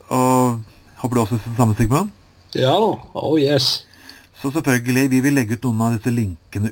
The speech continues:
Speaker 1: under her i, eh, under podcasten i, på siden vår, og det er, dere er selvfølgelig også hjertelig velkommen til å komme med forslag om temaer vi skal ta opp, eh, gjester vi skal ha på besøk, og lignende.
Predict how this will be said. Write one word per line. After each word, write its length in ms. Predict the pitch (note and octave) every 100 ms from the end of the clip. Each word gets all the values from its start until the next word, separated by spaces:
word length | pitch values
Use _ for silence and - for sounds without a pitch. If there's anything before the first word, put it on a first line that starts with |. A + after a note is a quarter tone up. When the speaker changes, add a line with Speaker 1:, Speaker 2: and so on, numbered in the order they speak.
| G#2+
Speaker 1:
under 600 | F#2 F2 F#2+ G#2 G#2+ G#2+ G2+
her 560 | - - G2+ G#2+ A2 A2
i, 180 | - G2 G2+
eh, 320 | G2+ G2+ F#2+ F#2 - _ - - - - - _ _ -
under 160 | G#2+
podcasten 640 | G#2 G2 G2+ G2 - A2+ -
i, 140 | G#2 G2
på 160 | - G#2
siden 180 | G#2+ F2
vår, 220 | C3 F3+
og 100 | A#2
det 80 | A#2+
er, 160 | B2 G#2+
dere 160 | A#2+
er 140 | - -
selvfølgelig 320 | A#2 G#2+ G#2
også 160 | F#2+ A2+
hjertelig 460 | A2 - - F2+
velkommen 340 | G#2+ - F#2 G#2
til 140 | G#2+
å 20 |
komme 160 | G#2 G2
med 80 | -
forslag 540 | G#2+ - - G#2+ G#2
om 80 | G2+
temaer 320 | - F2 F#2+
vi 140 | G2+ F#2+
skal 140 | G2
ta 80 | G#2+ D#3+
opp, 240 | - -
eh, 300 | - A#2+ B2 C3
gjester 320 | A#2+ - - F2+
vi 80 |
skal 160 | F2+ F#2+
ha 80 | F#2+
på 80 | F#2+
besøk, 460 | G2 C#3+ D#3+ -
og 80 | -
lignende. 480 | A2 D#2 A1+ -